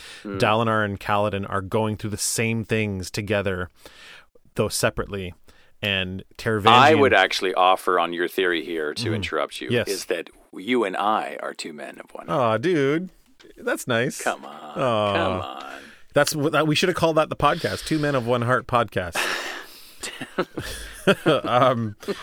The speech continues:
Speaker 2: but, um, I th-, and then Taravangian saying that he and Szeth are the same. They are two, they're, they're two men of one heart. And I really, really, really love this, um, this line because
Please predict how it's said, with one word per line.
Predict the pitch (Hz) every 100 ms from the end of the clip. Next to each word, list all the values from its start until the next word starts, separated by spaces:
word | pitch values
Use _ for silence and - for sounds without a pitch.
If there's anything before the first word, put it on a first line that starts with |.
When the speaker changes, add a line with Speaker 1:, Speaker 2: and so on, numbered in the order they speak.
| 240 -
Speaker 2:
but, | - 143 -
um, | 143 127 120 107 - - -
I | 135
th-, | 120 - 151
and | 135
then | 131
Taravangian | 120 147 175 135 135 123 113
saying | 110 104
that | 101
he | - - 147
and | 120
Szeth | 98 90 110 110 - -
are | 101 101 90
the | 90
same. | - - 101 92 92
They |
are | 92
two, | - - 117 113
they're, | 110 107
they're | 104 98
two | - - 151
men | 135 117
of | 104
one | 98 98
heart. | 90 104 98 - - - - -
And | 107 107 107
I | 110
really, | 113 110 113 147 156 139
really, | 107 120 113
really | 104 107
love | 98 101 90
this, | 98 90 -
um, | 98 90 92 90 92
this | 98 -
line | 107 101 101
because | 95 - 104 92